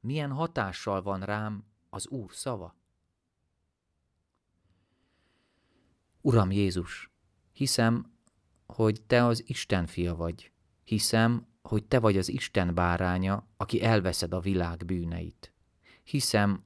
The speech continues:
hogy te vagy minden ember megváltója. Tégy engem hűséges tanítványoddá, hogy hozzád hasonlóan éljek. Tégy engem követőddé, hogy vezetéseddel az Atyához jussak.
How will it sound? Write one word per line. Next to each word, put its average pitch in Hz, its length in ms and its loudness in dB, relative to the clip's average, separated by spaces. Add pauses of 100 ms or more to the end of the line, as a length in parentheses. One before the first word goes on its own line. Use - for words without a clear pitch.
hogy 113 260 2
te 139 140 6
vagy 131 320 4
minden 147 340 4
ember 95 440 4
megváltója. 82 960 -6 (720)
Tégy 135 280 4
engem 110 360 4
hűséges 104 640 0
tanítványoddá, 98 1040 0 (360)
hogy - 180 -4
hozzád 110 380 4
hasonlóan 87 720 0
éljek. 85 540 -8 (480)
Tégy 131 280 6
engem 98 420 6 (240)
követőddé, 87 920 2 (460)
hogy 98 200 -2
vezetéseddel 101 840 2
az 104 140 0
Atyához 87 640 -4
jussak. 87 600 -8